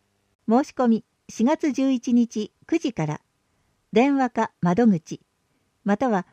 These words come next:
必要事項を明記し、ファックスで。問い合わせ、鶴見区民活動センター、区役所二階。電話、五一零の一六九四。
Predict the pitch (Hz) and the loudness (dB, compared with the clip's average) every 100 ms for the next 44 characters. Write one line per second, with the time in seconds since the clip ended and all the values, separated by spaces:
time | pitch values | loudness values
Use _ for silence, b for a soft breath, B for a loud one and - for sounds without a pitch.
0 | _ _ - - 339 339 330 330 330 262 | _ _ -20 -4 0 2 0 -2 -4 -2
1 | 202 156 170 240 233 - - 170 - _ | -2 0 2 2 0 -10 -10 -10 -10 _
2 | 226 254 - 170 135 - _ _ _ _ | -8 -8 -8 -10 -10 -14 _ _ _ _
3 | _ _ _ _ _ _ - 247 247 220 | _ _ _ _ _ _ 0 2 4 2
4 | 220 202 175 _ _ _ _ _ _ - | 0 -4 -8 _ _ _ _ _ _ -6
5 | 240 320 349 330 311 311 311 294 277 294 | -4 -2 -2 -4 -2 -4 -4 -6 0 0
6 | 294 294 269 - 165 160 156 - _ _ | 0 0 -2 -2 -4 -4 -6 -10 _ _
7 | _ - 294 - - 165 147 - 160 147 | _ -2 -2 -2 -2 -2 -2 -4 -4 -6
8 | - _ _ _ _ _ _ _ - 208 | -10 _ _ _ _ _ _ _ 0 2
9 | 196 185 - _ _ - 190 294 339 - | 2 -2 -6 _ _ -6 0 2 0 -2
10 | 220 202 202 165 156 - - - 320 359 | -2 0 0 -2 -4 -6 -10 -6 -4 -2
11 | 196 160 214 214 202 190 147 | -4 -2 2 2 0 -2 -4